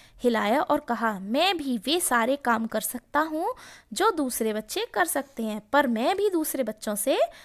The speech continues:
अलग हूँ, इसी तरह तुम भी अलग हो।"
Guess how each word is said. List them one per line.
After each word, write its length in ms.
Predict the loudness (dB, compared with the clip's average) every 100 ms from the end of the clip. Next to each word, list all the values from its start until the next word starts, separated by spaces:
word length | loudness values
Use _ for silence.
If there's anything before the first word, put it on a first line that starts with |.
| -14 2
अलग 320 | 6 6 4
हूँ, 240 | 2 -2 -4 -16 -20 _
इसी 260 | 0 2 2
तरह 580 | 0 -2 -2 0 2 0 -4 _
तुम 100 | 0
भी 280 | 2 4 8
अलग 300 | 8 8 6
हो।" 240 | 4 0